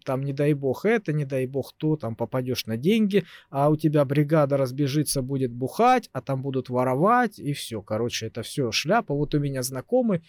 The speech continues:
он обгадился, он, э, не ногой туда. И ты не иди». Понимаешь? Хотя у меня на глазах очень много людей очень хорошо поднялись на той же самой стройке, понимаешь? То есть это как в любой деятельности.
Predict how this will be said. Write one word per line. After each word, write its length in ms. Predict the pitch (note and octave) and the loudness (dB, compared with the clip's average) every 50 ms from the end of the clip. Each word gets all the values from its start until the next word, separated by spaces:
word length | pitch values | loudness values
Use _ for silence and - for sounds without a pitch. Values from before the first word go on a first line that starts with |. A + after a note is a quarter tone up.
| _ _ - | _ _ 0
он 160 | E3 D#3+ D#3 | 0 2 2
обгадился, 760 | D3+ C#3+ C#3+ D#3 A3 A#3+ A3+ G3 G3 E3+ E3 - - C3+ B2+ | 2 0 2 2 2 2 2 2 2 2 0 0 -2 -2 0
он, 380 | B2 C#3 E3 E3+ D#3 C#3+ C3+ C3 | 2 4 4 4 2 2 -2 -4
э, 160 | B2 B2 B2 | -4 -4 -2
не 120 | B2+ D3 | -2 0
ногой 340 | D3 D3+ D3 C3+ C3+ B2 G#2 | 2 2 2 2 2 0 0
туда. 320 | - - G2 D#2 - - - - - - | 0 -6 -12 -14 -14 -16 -18 -20 -16 0
И 100 | - G3 F3 | 2 2 4
ты 180 | E3+ - G#3 | 6 6 8
не 240 | F#3+ F3+ E3+ E3 D#3+ C#3+ | 8 10 10 8 8 6
иди». 280 | B2 A#2 A#2 A2 - _ _ _ - | 4 0 -6 -8 -10 _ _ _ -10
Понимаешь? 400 | G#2+ B2 D#3+ D#3+ A#2+ - - - _ _ - - - _ | -6 -4 -2 -2 -2 -4 -8 -14 _ _ -20 -20 -14 _
Хотя 420 | - D3 D3 - F#3+ F#3 E3+ E3+ F3 | 0 0 2 4 6 6 6 8 8
у 100 | F3+ F3+ | 8 8
меня 280 | F#3 F3+ F3 G#3 A#3 | 8 8 6 6 4
на 140 | G#3 F#3+ E3+ | 6 4 4
глазах 460 | D3+ D#3 D#3+ D3+ C#3+ D#3 C#3+ C3 - C#3 | 6 4 4 4 4 2 2 2 0 -2
очень 220 | C3 - - D3+ | -4 0 2 4
много 280 | D3 E3 D#3+ C3 A#2 B2 | 6 6 6 4 2 0
людей 380 | A#2 A#2+ B2 C3+ F3 F#3+ D3+ C3 | 0 -2 0 0 2 2 2 0
очень 220 | A#2 - - B2+ | -2 -4 -6 -4
хорошо 380 | - - C#3 D3 D3 - D#3 B2 | -2 0 2 2 2 2 0 0
поднялись 540 | - G#2 G#2 A2 C3 C#3+ C3+ A2+ G#2 - | 0 -2 -2 2 2 2 2 2 0 -2
на 60 | B2 A#2 | -6 -6
той 160 | - - B2 | -4 -4 -4
же 120 | A2+ B2 | -2 -2
самой 300 | B2 - - G#2+ G#2+ G#2 | -4 -4 -4 -6 -6 -8
стройке, 420 | G2 - - A2+ F2+ D#2+ - - - _ _ - | -8 -8 -10 -10 -10 -12 -14 -18 -20 _ _ -12
понимаешь? 440 | E2 F#2+ A2+ C#3 C3+ G#2+ - - - _ _ _ _ _ _ _ _ _ _ - - | -10 -8 -6 -6 -6 -6 -8 -10 -14 _ _ _ _ _ _ _ _ _ _ -8 -4
То 80 | C#3 C3 | -2 -2
есть 160 | C3 - - D#3 | 0 0 -2 -2
это 160 | D3 - C#3 | 0 0 0
как 220 | - E3+ D3 - | 0 -2 2 4
в 40 | D#3 | 4
любой 300 | E3 F#3+ F#3 A3+ G#3+ D#3 | 6 6 6 4 4 4
деятельности. 680 | B2+ C#3 F3 D3+ - - A2+ G#2+ G2+ F2 - - - - | 4 4 4 4 2 0 -6 -10 -10 -12 -14 -16 -16 -20